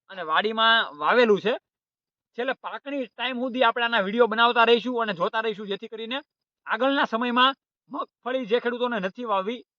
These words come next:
તો એ આ બ્રાઝિલનો કપાસ વાવી શકે, બિયારણ પણ જાણી શકે.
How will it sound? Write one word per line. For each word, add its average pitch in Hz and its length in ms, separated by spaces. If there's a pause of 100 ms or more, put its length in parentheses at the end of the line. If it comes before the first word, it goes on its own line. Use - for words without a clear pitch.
(300)
તો 202 120
એ 214 100
આ 220 160
બ્રાઝિલનો 190 480
કપાસ 233 300 (320)
વાવી 190 260
શકે, 233 360 (120)
બિયારણ 196 340
પણ 226 200
જાણી 180 280
શકે. - 260